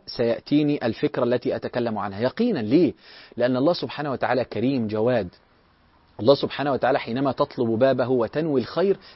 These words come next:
لا يمكن أن يتركك، ربك الأكرم. استعينوا بالله يا شباب. حياتكم جميلة، شريفة. افعل كل جميل ممكن، افعل كل، عندك طاقات جبارة،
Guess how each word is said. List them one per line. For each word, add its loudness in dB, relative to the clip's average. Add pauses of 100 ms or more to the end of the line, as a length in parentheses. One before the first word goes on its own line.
لا 8
يمكن 2
أن -2
يتركك، -4
ربك 2
الأكرم. -6 (260)
استعينوا 0
بالله 2
يا 0
شباب. -6 (420)
حياتكم -2 (380)
جميلة، 0 (120)
شريفة. 0 (400)
افعل -2
كل 2
جميل 0
ممكن، 0 (260)
افعل 0
كل، 2
عندك -4
طاقات -4 (120)
جبارة، -4